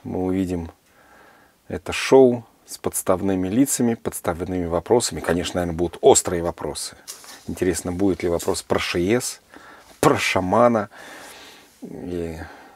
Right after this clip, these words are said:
ну, там, наверное, про наводнение будет. Он скажет, что все, там, губернатора убрали, все разберемся сейчас, все всем заплатим, люди не пропадут, потому что государство,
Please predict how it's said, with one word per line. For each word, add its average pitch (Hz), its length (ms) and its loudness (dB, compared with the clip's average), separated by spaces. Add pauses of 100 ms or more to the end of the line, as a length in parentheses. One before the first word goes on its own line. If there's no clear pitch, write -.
(220)
ну, 120 120 -2
там, 104 380 2 (2250)
наверное, 120 280 8
про 110 160 4
наводнение 107 600 6
будет. 82 440 -2
Он - 80 -8
скажет, - 340 -12
что - 180 -14
все, 110 540 -2 (340)
там, - 140 -18 (180)
губернатора 85 640 -2
убрали, 98 680 4 (560)
все - 220 -4
разберемся 92 720 2
сейчас, 95 260 -2
все - 200 -2
всем 92 260 -2
заплатим, 107 720 6 (420)
люди 104 360 4
не 98 100 2
пропадут, 95 500 2
потому 82 220 -8
что 82 140 -10
государство, 95 840 0